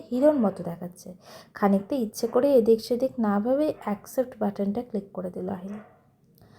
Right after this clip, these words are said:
ফ্রেন্ড রিকোয়েস্টটা অ্যাকসেপ্ট করার সঙ্গে সঙ্গে টুং করে একটা মেসেজের নোটিফিকেশন এলো।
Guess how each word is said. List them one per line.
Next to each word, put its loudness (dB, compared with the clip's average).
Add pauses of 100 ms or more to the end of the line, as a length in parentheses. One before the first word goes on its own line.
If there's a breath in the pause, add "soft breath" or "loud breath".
(240 soft breath)
ফ্রেন্ড 6
রিকোয়েস্টটা 0
অ্যাকসেপ্ট -4
করার 2
সঙ্গে 0
সঙ্গে -2
টুং -2
করে 0
একটা -6
মেসেজের 0
নোটিফিকেশন -6
এলো। -8